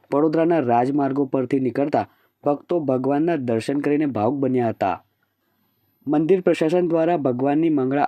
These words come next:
આરતી સવારે ત્રણ વાગ્યે, શણગાર આરતી છ કલાકે અને રાજભોગ આરતી સાત કલાકે કરવામાં આવી હતી, તેમજ સાત થી સાડા આઠ કલાક દરમિયાન ચરણ સ્પર્શ તેમજ ચાંદલા વિધિ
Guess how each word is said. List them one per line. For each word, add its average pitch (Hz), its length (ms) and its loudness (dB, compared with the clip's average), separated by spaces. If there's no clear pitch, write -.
આરતી 127 300 -2
સવારે 131 360 0
ત્રણ 120 300 -2
વાગ્યે, 127 320 -2
શણગાર 151 420 0
આરતી 151 320 0
છ 123 240 -2
કલાકે 135 420 0
અને 143 160 -2
રાજભોગ 131 580 -2
આરતી 120 260 -2
સાત 170 300 -2
કલાકે 156 520 0
કરવામાં 131 420 0
આવી 113 220 0
હતી, 113 300 -2
તેમજ 180 320 0
સાત 156 320 0
થી 202 180 -2
સાડા 139 260 4
આઠ 143 240 -4
કલાક 151 360 0
દરમિયાન 147 480 0
ચરણ 127 320 0
સ્પર્શ 147 400 -2
તેમજ 127 240 0
ચાંદલા 123 400 0
વિધિ 156 160 0